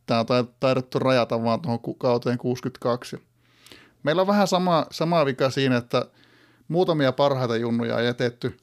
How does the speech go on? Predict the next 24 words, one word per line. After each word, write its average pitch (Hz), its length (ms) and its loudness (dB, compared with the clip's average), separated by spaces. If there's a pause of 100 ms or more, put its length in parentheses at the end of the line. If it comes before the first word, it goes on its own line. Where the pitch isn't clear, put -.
omaan 123 340 0
joukkueeseen 120 600 -2
runkopelaajiksi, 120 880 -2 (360)
mutta 131 300 -2
tosiaan 131 380 2
ongelma 143 340 2
noissa 135 340 2
omissa 131 420 0 (320)
huippujunnuissa 123 800 0
on 127 80 4
ollut, 120 220 2
että 117 260 -6 (720)
siellä 127 340 0
ei 131 60 2
niitä 131 220 -2 (560)
erikoisuuksia 135 840 0
ollut, 113 360 0
niin 110 220 -4 (220)
siitä, 120 400 -4
siitä 131 280 0
on 123 100 4
jäänyt 123 280 2
se 123 200 -2 (640)
Hekunatorin 131 840 0